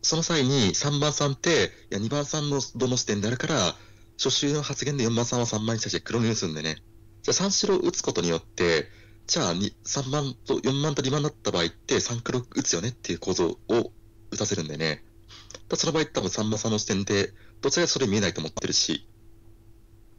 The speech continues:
まあ、そんな視点だったんじゃないと思うし、じゃあ別に、二番の発言って、じゃあなぜ六番、七番の否定とかって、多分ね、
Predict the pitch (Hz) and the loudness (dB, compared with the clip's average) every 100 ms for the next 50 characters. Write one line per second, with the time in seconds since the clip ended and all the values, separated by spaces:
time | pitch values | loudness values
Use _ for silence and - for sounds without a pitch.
0 | - - - - - - - - 160 - | -20 -20 -20 -20 -20 -20 -20 -10 -6 0
1 | 143 139 - - 170 - 92 80 85 80 | 0 2 0 0 -2 -4 -4 -2 -2 -4
2 | 80 - 82 - - - - - - 180 | -4 -2 0 -2 -8 -20 -20 -8 -4 -2
3 | - 175 170 156 - - - - - 139 | -2 0 0 0 -6 -16 -18 -18 -6 0
4 | 185 196 185 - 180 160 - 135 87 - | 2 2 0 0 0 2 2 4 4 0
5 | - - - 170 220 202 95 92 127 117 | -10 -10 -4 0 0 2 2 0 0 2
6 | 104 110 104 101 95 - 98 90 117 69 | 2 2 2 0 -2 0 0 0 -4 -8
7 | - - 80 76 - - - - - - | -10 -4 -2 -2 -4 -16 -20 -20 -20 -20
8 | - - - - 359 - 85 80 | -20 -20 -18 -4 0 2 2 0